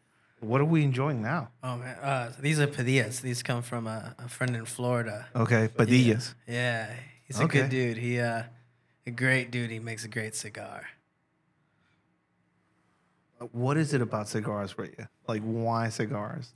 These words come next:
Speaker 1: Like, what's the enjoyment aspect of this for you?
Speaker 2: I mean, I, uh,
Speaker 1: I'm not saying I don't enjoy them. I
Speaker 2: Right.
Speaker 1: fucking enjoy them a lot. I just don't do this for myself. I always,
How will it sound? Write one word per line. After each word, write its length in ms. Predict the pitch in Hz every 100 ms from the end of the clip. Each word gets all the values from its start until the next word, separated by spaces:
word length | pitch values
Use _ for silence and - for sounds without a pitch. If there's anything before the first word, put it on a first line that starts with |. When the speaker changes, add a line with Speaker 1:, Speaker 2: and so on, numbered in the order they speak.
| -
Speaker 1:
Like, 100 | 110
what's 240 | 113 113 127
the 100 | 113
enjoyment 540 | 113 110 110 107 110
aspect 440 | 110 110 - 107 -
of 100 | -
this 100 | -
for 160 | - -
you? 120 | 123 -
Speaker 2:
I 120 | - 139
mean, 260 | 135 127 _ _ _ _ -
I, 220 | 139 135
uh, 260 | 127 120 - - - _
Speaker 1:
I'm 100 | 117
not 160 | 117 135
saying 220 | 143 135
I 140 | 123 127
don't 180 | 127 110
enjoy 360 | 110 107 104
them. 140 | 104 113
I 40 |
Speaker 2:
Right. 160 | 127 117
Speaker 1:
fucking 300 | - 107 107
enjoy 200 | 107 110
them 100 | 104
a 40 | 101
lot. 300 | 120 117 -
I 120 | -
just 180 | 151 110
don't 200 | 113 110
do 100 | 196
this 120 | 107 101
for 100 | 117
myself. 500 | 110 107 120 110 117
I 100 | 110
always, 280 | 110 110